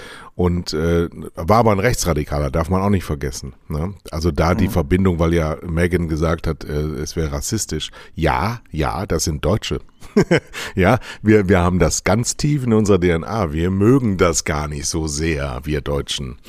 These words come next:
Speaker 1: Und, ähm, was ich natürlich überhaupt nicht glaube, aber darauf wirst da du jetzt abzielen, ist diese, diese Jungfräulichkeit der Frau Meghan. Ja, das ist ein Hollywood-Star und die hat, äh, zweihundertfünfzigtausend Dollar pro Folge gekriegt bei Suits. Habe ich übrigens immer gerne gesehen.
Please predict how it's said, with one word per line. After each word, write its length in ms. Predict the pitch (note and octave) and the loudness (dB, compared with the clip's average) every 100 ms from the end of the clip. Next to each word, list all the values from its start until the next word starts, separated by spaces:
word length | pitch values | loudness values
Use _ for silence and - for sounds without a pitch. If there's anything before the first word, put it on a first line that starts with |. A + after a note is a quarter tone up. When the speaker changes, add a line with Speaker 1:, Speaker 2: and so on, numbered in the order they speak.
| - - - - - - | -16 -16 -16 -18 -18 -2
Speaker 1:
Und, 460 | C3 D3 E3+ - - | 4 6 6 0 0
ähm, 460 | C#3 A#2+ A#2 A2+ A2 | 4 6 6 4 2
was 240 | F#2+ G#2 A#2+ | 2 2 4
ich 60 | |
natürlich 340 | A#2 G2 A2+ G#2 | 4 4 4 4
überhaupt 580 | F#2 D#2+ - A2 - - | 4 2 4 4 4 0
nicht 200 | G2+ - | 0 4
glaube, 340 | F#2 F#2+ F2+ | 4 6 6
aber 160 | D#2+ D#2+ | 4 2
darauf 340 | D#2 D2+ - - | 2 0 -4 -4
wirst 220 | E2 - | -4 0
da 80 | D2 | -2
du 180 | D2 E2 | 0 2
jetzt 240 | D#2+ - | 2 -2
abzielen, 560 | B1+ - - D2+ D2 C2 | -8 -8 -4 -2 -2 -4
ist 280 | C#2 - | -8 -6
diese, 480 | D#2+ D2 D2+ C#2+ C#2 | -6 -2 0 0 -2
diese 280 | - D2 D2 | -4 -6 -4
Jungfräulichkeit 1080 | D2 F#2 G#2 - D2+ D2 C2+ C2+ - C2+ D2 | 2 2 2 -2 0 0 -2 -6 -4 -4 -4
der 80 | C#2 | -6
Frau 200 | - B1+ | -4 -4
Meghan. 460 | A#1+ - - - - - - - | -4 -6 -8 -12 -18 -20 -14 -6
Ja, 160 | D2 | -4
das 200 | D2+ D2 | -4 -6
ist 160 | - - | -6 -4
ein 80 | C2 | 0
Hollywood-Star 840 | E2+ F#2 F2 - - D#2 E2 D#2+ | 2 4 2 0 2 4 4 0
und 140 | D2+ | -4
die 140 | C#2 C#2 | -6 -4
hat, 320 | D2+ - - | -6 -8 -12
äh, 260 | - B1 A#1 | -8 -6 -6
zweihundertfünfzigtausend 1040 | - F2 D#2+ - E2+ - C#2+ D#2 D2+ C#2 | -2 0 0 -2 -4 -4 -4 -2 -2 -2
Dollar 240 | D2 E2+ D#2 | 0 0 0
pro 200 | - D#2 | -2 -2
Folge 440 | - F#2 G2+ F#2 | 2 4 4 2
gekriegt 460 | E2+ - F#2+ - - | 0 -2 -4 -4 -4
bei 140 | C#2 | -4
Suits. 600 | - A2+ G#2 G#2+ - - - - | -2 2 2 0 -6 -10 -6 0
Habe 120 | F#2+ | 2
ich 60 | |
übrigens 200 | D#2+ C2+ | 2 0
immer 160 | E2+ F#2+ | -2 0
gerne 320 | F#2 G2 A2 | 4 4 2
gesehen. 540 | F#2 E2 F2 F2+ G#2 | 0 0 0 0 -2